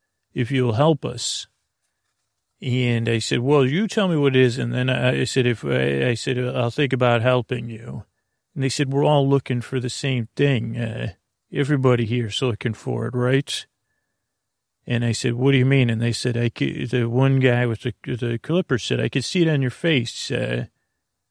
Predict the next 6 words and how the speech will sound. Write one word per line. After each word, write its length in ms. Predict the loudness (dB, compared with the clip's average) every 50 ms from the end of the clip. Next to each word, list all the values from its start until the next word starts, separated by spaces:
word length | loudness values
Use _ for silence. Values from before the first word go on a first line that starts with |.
| _ _ _ _ _ _ _ _ _ -14
you, 520 | -10 -8 -6 -4 -4 -2 -2 -4 -4 -4
you're 200 | -2 0 2 4
looking 420 | 4 6 6 6 6 6 2 4 4
to 80 | 4
return, 840 | 4 4 2 0 0 4 4 6 6 6 4 2 0 -4 -6 -8 -8 -10 _ _ _ _ _ _ -10 -6
uh, 340 | -4 -2 -2 -2 -2 -4